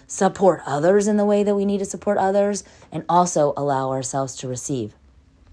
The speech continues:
So I'm kind of feel like I'm, like, swirling. I imagined myself, like, like, um, making a painting, like a watercolor painting, and I'm, like, swirling all over the page here, going back and forth between experience,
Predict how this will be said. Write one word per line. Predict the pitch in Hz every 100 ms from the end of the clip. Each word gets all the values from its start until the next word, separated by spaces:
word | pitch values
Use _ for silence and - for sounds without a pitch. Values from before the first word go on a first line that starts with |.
| - - -
So | 190 170 - - -
I'm | - 214
kind | 254 370
of | 247 - - _ _ _ _ _ _ -
feel | 233 220
like | 196
I'm, | 185
like, | 175 165 -
swirling. | - - 196 233 254 254 254 254 254 269 254
I | 214
imagined | 196 196 214 208
myself, | 202 196 175 175
like, | 156 - - -
like, | 180 170 - - - -
um, | 170 151 143 147 - -
making | 185 185 214 185
a |
painting, | 151 156 160 175 139 139
like | 139
a | 165
watercolor | 156 147 160 165 185 165 165
painting, | 156 143 147 139
and |
I'm, | 139
like, | 143 143
swirling | - 185 170 175 180 170
all | 165
over | 160 151
the | 156
page | 151 170 165
here, | - 151
going | 151 147
back | 147 156 160
and | 156
forth | 151 147 -
between | 151 143 143 135 - - -
experience, | 147 - - 165 165 160 160 151 143